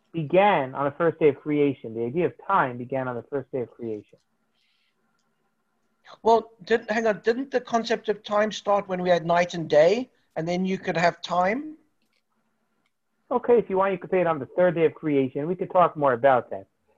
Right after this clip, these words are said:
Speaker 1: But nonetheless, creation, the
Speaker 2: Okay.
Speaker 1: idea of time was a creation itself. So it's less than six thousand years old.
Speaker 2: Okay.
Speaker 1: So here, we're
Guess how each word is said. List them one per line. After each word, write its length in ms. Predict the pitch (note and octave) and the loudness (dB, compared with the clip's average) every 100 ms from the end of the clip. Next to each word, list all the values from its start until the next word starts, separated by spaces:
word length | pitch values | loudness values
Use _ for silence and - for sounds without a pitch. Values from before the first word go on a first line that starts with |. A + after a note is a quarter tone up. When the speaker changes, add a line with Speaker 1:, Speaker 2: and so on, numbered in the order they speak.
| _ | _
Speaker 1:
But 100 | D#3+ | -4
nonetheless, 400 | F#3 G3 F#3 F3 - | -2 2 2 2 0
creation, 640 | E3+ E3+ G3+ G3+ F3+ D#3+ - _ _ | -6 0 2 0 -4 -10 -12 _ _
the 80 | D3+ | 0
Speaker 2:
Okay. 100 | C#3+ | 2
Speaker 1:
idea 160 | C#3+ G3 | 2 0
of 200 | C#3 - | -2 -4
time 260 | F#3+ E3 C#3+ | 0 0 0
was 140 | C3+ | -4
a 40 | |
creation 520 | C#3 - C#3 C#3 - B2 | -6 -6 -4 -4 -6 -14
itself. 420 | - D#3 A#2+ G2+ _ _ _ _ _ _ _ _ _ _ _ _ _ _ _ _ _ _ | -4 2 2 0 _ _ _ _ _ _ _ _ _ _ _ _ _ _ _ _ _ _
So 140 | D3 C#3 | -2 -2
it's 140 | B2+ | 0
less 200 | E3 E3+ | 2 2
than 140 | D#3+ C#3 | 0 -8
six 160 | E3+ - - | -8 -10 0
thousand 360 | D#3 D3 C3 | 2 4 0
years 260 | B2+ B2+ A#2 | -4 -4 -2
old. 240 | A2 F2+ _ _ _ _ _ _ D#3 | -4 -4 _ _ _ _ _ _ -20
Speaker 2:
Okay. 260 | - D3 D3 _ _ _ _ _ _ _ _ _ _ _ _ _ _ | -4 -2 -2 _ _ _ _ _ _ _ _ _ _ _ _ _ _
Speaker 1:
So 300 | A#3+ G#3 G#3 - _ _ _ _ _ _ _ - E3+ | 6 6 6 -2 _ _ _ _ _ _ _ -16 -10
here, 640 | - B3+ C4+ E3+ D3+ F3 E3 _ _ _ _ _ _ _ - | 0 4 8 8 6 0 -8 _ _ _ _ _ _ _ -8
we're 160 | E3+ | -6